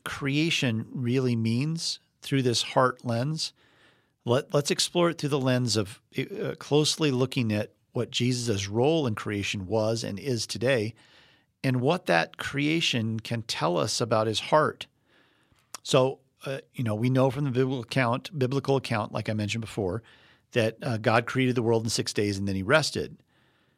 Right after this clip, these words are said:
And during that time, we know he created the heavens and the earth. And he created all those biological plants and those crawling creatures we just reversed out of.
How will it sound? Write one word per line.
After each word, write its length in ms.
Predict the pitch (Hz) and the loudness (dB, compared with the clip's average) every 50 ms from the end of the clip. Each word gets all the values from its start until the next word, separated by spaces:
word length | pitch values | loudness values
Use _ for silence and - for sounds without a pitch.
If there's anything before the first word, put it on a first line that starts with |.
| _ _ _ - | _ _ _ -4
And 360 | 123 110 107 104 101 90 98 | -2 0 0 0 -2 -4 -2
during 260 | - 123 127 131 139 | 0 2 2 4 4
that 180 | 135 123 127 - | 4 2 2 2
time, 220 | - 120 117 113 | 0 -2 0 0
we 100 | 117 117 | 0 0
know 180 | 113 110 107 107 | 0 0 0 0
he 100 | 110 110 | 0 -2
created 400 | - - - 127 117 110 117 101 | -4 -2 0 0 2 0 0 0
the 80 | 101 | 0
heavens 340 | 98 101 117 113 110 113 110 | -2 0 0 0 0 0 -2
and 140 | 107 101 101 | -2 -2 0
the 100 | 117 139 | 0 2
earth. 380 | 160 131 - - - - - _ _ _ _ _ _ _ _ _ - | 2 0 0 -4 -12 -20 -20 _ _ _ _ _ _ _ _ _ -10
And 100 | 95 98 | -6 -6
he 60 | 101 | -6
created 360 | 98 - 131 127 127 123 117 113 | -4 0 2 4 4 4 4 6
all 140 | 117 117 | 6 6
those 160 | 120 120 110 101 | 6 4 2 2
biological 640 | - 110 110 117 117 117 120 110 107 110 104 - | 2 4 4 6 6 6 4 2 2 0 -4 -6
plants 380 | 95 - - 127 123 123 117 - | -6 -4 -2 0 0 0 0 -2
and 80 | 120 104 | -2 -2
those 140 | 101 95 | -2 -4
crawling 340 | - - 151 139 135 135 127 | -2 2 2 2 2 2 0
creatures 400 | 117 - 120 113 107 - 117 107 | 0 0 -2 -2 0 -2 -4 -4
we 100 | 113 110 | -4 -2
just 220 | 101 117 110 - - | -2 -2 -4 -4 -4
reversed 340 | 110 113 117 110 95 - | -2 0 0 0 2 4
out 180 | 151 160 175 160 | 4 6 6 6
of. 220 | 127 135 - - | 6 4 2 0